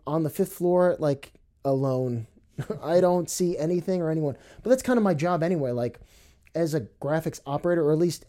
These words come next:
at N B C, like, G P O is its own thing. Like, back before covid, G P O would be kind of, like, its own thing in its own room. So, like, say, for example, like, elections,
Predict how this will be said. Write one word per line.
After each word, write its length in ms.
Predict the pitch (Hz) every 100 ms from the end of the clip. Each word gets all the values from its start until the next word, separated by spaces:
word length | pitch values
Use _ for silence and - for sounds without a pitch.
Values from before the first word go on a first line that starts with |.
| -
at 120 | 160
N 120 | 156
B 100 | 151
C, 360 | 139 - 151 120
like, 220 | 104 110
G 160 | - 151
P 260 | - 139 143
O 320 | 147 156 -
is 200 | 147 131
its 180 | 131 - -
own 380 | 151 151 151 127
thing. 800 | - - - 156 147 98 104 104 _ - - - - - - - - - -
Like, 340 | 156 160 - - - - - -
back 200 | 233 254
before 220 | 220 190
covid, 680 | - - 196 151 123 110 95 - - _ _ _ _ _
G 180 | 127 202
P 180 | - 196
O 60 | 190
would 200 | 165 139
be 320 | 160 151 147 -
kind 220 | 180 185
of, 80 | 151
like, 220 | 156 - _
its 260 | 165 160 - -
own 340 | 185 196 196
thing 540 | 185 - 190 180 175 180
in 120 | 156
its 140 | 147
own 160 | 170 165
room. 400 | 147 156 135 120
So, 200 | - 160
like, 320 | 147 143 - -
say, 160 | - 170
for 140 | 160
example, 400 | 139 147 139 135
like, 300 | 127 120 - - - _ - -
elections, 760 | 123 135 156 - 78 76 82